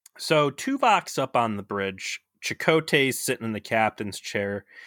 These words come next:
uh, and they're entering the, the, the dicey waters here, right?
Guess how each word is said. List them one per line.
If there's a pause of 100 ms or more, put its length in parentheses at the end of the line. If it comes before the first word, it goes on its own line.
(400)
uh,
and
they're
entering
the, (260)
the, (240)
the
dicey
waters
here,
right?